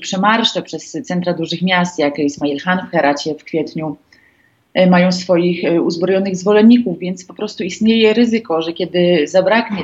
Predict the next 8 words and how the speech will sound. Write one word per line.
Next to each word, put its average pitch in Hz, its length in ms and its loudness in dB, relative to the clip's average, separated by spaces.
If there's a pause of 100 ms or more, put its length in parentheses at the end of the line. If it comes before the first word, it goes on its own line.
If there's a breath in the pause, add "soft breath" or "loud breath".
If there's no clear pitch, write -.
tej, 165 460 -4 (1120)
e, 190 580 -4
że 202 120 0
kiedy 233 160 2
zabraknie 247 420 2
Amerykanów, 262 560 0
że 185 100 -8
kiedy, 185 420 -4